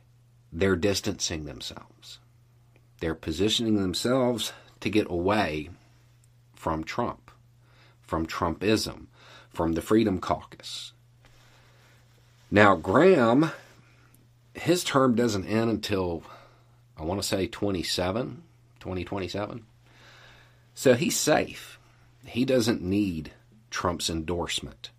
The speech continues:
So he can go ahead and start making those moves. As he does it, it makes it easier for other less secure Republicans to make those same moves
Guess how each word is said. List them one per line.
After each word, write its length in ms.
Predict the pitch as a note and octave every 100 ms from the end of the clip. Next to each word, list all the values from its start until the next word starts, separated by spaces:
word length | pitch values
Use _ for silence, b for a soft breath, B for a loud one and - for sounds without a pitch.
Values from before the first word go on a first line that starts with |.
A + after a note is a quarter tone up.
| b b b b b b b -
So 220 | - G2+
he 120 | G2+
can 100 | A2+
go 100 | G2
ahead 140 | F#2 F#2+
and 100 | E2
start 260 | F#2 D#2+
making 340 | - E2+ E2 D#2
those 220 | D2 D2
moves. 520 | E2 E2 C#2 - - B B B B B B _ _ -
As 300 | G#2+ A#2 -
he 200 | - A#2+
does 300 | F#2+ G#2 B2
it, 200 | E3 -
it 120 | E2+
makes 300 | D#2 G#2 -
it 140 | A2+ -
easier 680 | B2 F3 G2+ D2 D2+ G#2 A2 b b b b -
for 440 | - F2+ F2+ - _ -
other 520 | G#2+ A2 G2 F2+ E2+ B B B B B _ _ _ b b b b b b b -
less 280 | G2 A2 -
secure 640 | - - - G2+ D2 - - -
Republicans 640 | E2 - E2 D#2 F2+ F2+
to 80 | F2
make 200 | D#2 D#2+
those 220 | E2 D#2+
same 320 | - D2 D2
moves 500 | D#2+ A#2+ D#2+ - -